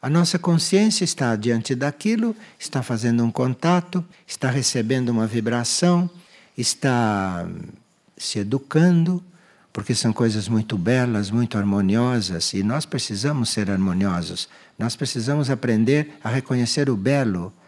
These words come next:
a reconhecer o interno. Então, tá nos educando em muitas maneiras. E mesmo assim, você vê que a gente passa por aquelas fotos assim, olha um pouquinho, pronto. E lá onde elas aparecem,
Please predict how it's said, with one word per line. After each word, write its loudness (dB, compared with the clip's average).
a -14
reconhecer 0
o 0
interno. -4
Então, 0
tá 4
nos 4
educando 4
em -2
muitas 4
maneiras. 2
E -2
mesmo 4
assim, 0
você 0
vê 0
que -6
a -2
gente -4
passa -4
por -6
aquelas -4
fotos -2
assim, -4
olha -4
um -8
pouquinho, -4
pronto. -8
E 0
lá 0
onde 0
elas -2
aparecem, 0